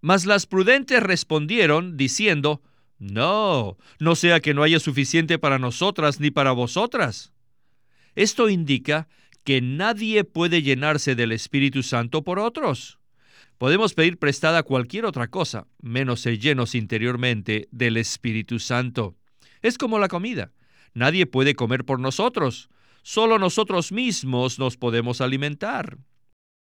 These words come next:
Y el versículo nueve continúa, "Id más bien a los que venden y comprad para vosotras mismas".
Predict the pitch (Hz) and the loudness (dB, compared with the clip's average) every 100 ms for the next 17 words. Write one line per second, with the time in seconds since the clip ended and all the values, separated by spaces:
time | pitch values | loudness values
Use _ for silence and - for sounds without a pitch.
0 | _ - - 220 226 208 269 208 233 202 | _ -14 0 4 4 4 2 0 2 2
1 | 180 170 185 175 156 151 165 175 156 _ | 4 4 4 2 0 0 2 2 2 _
2 | _ _ _ _ - 277 262 220 196 156 | _ _ _ _ 2 2 2 2 2 2
3 | 156 185 202 202 147 143 147 - 139 190 | 2 4 2 0 2 2 2 2 2 2
4 | 240 226 233 226 - 147 127 127 123 120 | 2 0 -2 -2 -4 -4 0 -2 -2 -2
5 | 156 165 - 131 120 117 - 123 120 120 | -4 -2 -2 0 0 -2 -4 -4 -4 -4
6 | 120 120 - 110 98 - | -4 -4 -4 -6 -8 -14